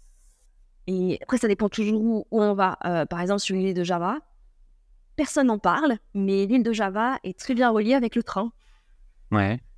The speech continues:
Speaker 1: Ça
Speaker 2: d'accord.
Speaker 1: coûte pas cher du tout. Euh, on voit des paysages exceptionnels en train. Et pour les gens qui veulent partir sans forcément surfer, moi, je cons-, je conseille d'aller sur l'île de Java et de traverser toute l'île avec le train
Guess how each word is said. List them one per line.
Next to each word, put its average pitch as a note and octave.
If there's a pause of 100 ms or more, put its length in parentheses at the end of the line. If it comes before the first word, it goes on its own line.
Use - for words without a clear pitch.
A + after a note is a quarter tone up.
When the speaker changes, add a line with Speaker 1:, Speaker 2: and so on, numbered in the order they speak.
(140)
Speaker 1:
Ça A2+
Speaker 2:
d'accord. G#2
Speaker 1:
coûte A#2
pas A#3+
cher B3
du A#3
tout. A#3 (560)
Euh, F#3+
on F#3+
voit F#3+
des G3
paysages F#3+ (320)
exceptionnels A3
en G3
train. A3 (500)
Et G3+
pour G#3+
les G#3
gens A#3+
qui A3
veulent F#3
partir -
sans A#3+
forcément A#3
surfer, A#3+ (400)
moi, A3
je A3
cons-, G#3+ (320)
je G#3
conseille A3
d'aller F#3+
sur G#3+
l'île G#3+
de G3+
Java G#3
et G3+
de F#3
traverser F3+
toute -
l'île G#3+
avec F#3+
le G3
train G#3+